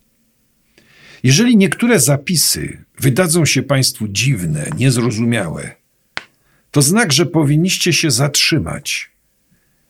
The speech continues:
spędzić nad tą konkretną stroną więcej czasu. Nie będzie to czas stracony, będzie to czas wyzwolenia.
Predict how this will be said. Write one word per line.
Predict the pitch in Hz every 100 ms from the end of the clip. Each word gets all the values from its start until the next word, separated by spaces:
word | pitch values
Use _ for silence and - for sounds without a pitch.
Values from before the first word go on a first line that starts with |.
| _
spędzić | - - 185 190 165 135
nad | 156 143
tą | 165 151
konkretną | 151 147 165 180 180 156
stroną | - - 151 156 147 147 147 - _ _ _
więcej | 117 175 143 143 127
czasu. | 123 98 - - - - _ _ _ _ _ _ _ _ _ _ _ _ _ _ _ _ _
Nie | 143
będzie | 202 269 220
to | - 160
czas | - 156 - -
stracony, | - - 139 - 110 78 69 71 - - _ _ -
będzie | 156 160 165
to | 143
czas | 165 156 120
wyzwolenia. | 151 113 131 117 82 78 -